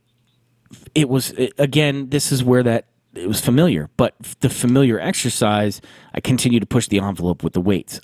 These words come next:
I'd always try and go stronger. Um, and I'm five-foot-six. I weigh two hundred, and, well, now I weigh two hundred and twenty pounds, a little bit overweight, but at the time I was about two hundred and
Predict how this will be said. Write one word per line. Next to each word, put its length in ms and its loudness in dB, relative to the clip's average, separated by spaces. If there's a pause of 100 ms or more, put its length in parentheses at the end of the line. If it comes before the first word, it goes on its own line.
I'd 200 -10
always 320 0
try 160 -4
and 100 -4
go 80 -2
stronger. 460 -6 (400)
Um, 280 0 (380)
and 160 2
I'm 160 0
five-foot-six. 1120 -2
I 180 -2
weigh 180 2
two 340 0
hundred, 420 -2
and, 200 -6
well, 100 0
now 320 0
I 120 2
weigh 160 2
two 200 -2
hundred 220 0
and 80 -12
twenty 180 -2
pounds, 340 -4
a 60 0
little 220 0
bit 140 0
overweight, 520 -2
but 160 -2 (420)
at 200 -2
the 60 -6
time 380 -2
I 60 0
was 100 -2
about 220 0
two 200 0
hundred 280 0
and 300 -2